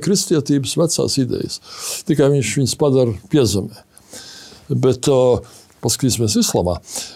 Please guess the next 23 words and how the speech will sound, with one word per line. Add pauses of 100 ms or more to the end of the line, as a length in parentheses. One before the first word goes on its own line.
Islams
pārmanto
citu
tradīciju,
Mezopotāmijas
tradīciju. (400)
Mezopotāmijas
tradīcijā
cilvēks
tika
radīts
kā
vergs. (680)
Viņam
jābūt
ir
vergam. (240)
Viņa
ielietas
ir (320)
ļaunā
dievu
kingu